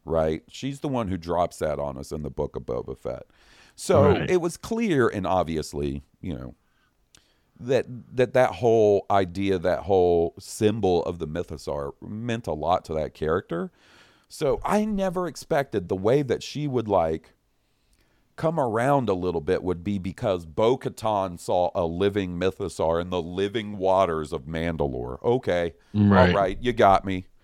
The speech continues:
Speaker 1: Whew. Um, but yeah, like, when, when Paz came up and was like, "The Armorer would like to speak with you," I was like, "Uh-oh. Oh, no. Oh,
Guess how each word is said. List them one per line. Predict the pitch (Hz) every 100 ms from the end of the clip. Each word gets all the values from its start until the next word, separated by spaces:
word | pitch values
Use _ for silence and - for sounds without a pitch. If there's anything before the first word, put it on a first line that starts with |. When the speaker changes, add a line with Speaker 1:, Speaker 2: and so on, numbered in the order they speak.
| _ _ _ _ _ _ -
Speaker 1:
Whew. | 370 370 - - _ _ _ _ - _ _ -
Um, | 98 90 82 76 _ _ _ _ _ _ _ _ _ _ _ _ _ _ _ -
but | 98
yeah, | 104 92
like, | 85 107 92 - _ _ _ _ _ _ _ _ _ -
when, | 180 190 170 -
when | 170 170 156
Paz | 175 175 208 202
came | - 190
up | 185 165
and |
was | 107 87
like, | 78 - _
"The | 62
Armorer | - 73 60 58 55 57
would | 113 60
like | 62 -
to | 78
speak | - 69 64 -
with | 57 -
you," | - 57 _ _ _ -
I |
was | 80
like, | 76
"Uh-oh. | - 85 58 67 64 - _ _ -
Oh, | 90 82 76 69
no. | 67 69 65 62 _ _ _ _ - _ _ _ _ _ -
Oh, | 87 82